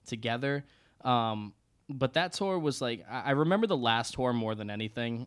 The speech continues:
Um, basically, we come back in, um, we get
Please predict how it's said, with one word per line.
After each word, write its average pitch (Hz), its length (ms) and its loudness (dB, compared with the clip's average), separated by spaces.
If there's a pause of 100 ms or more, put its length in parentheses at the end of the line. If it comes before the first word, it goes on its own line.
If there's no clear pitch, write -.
Um, 113 440 -4 (760)
basically, 180 420 2
we 165 100 0
come 175 200 0
back 165 260 2
in, 135 360 2 (180)
um, 113 500 0 (320)
we 120 80 -10
get 127 180 0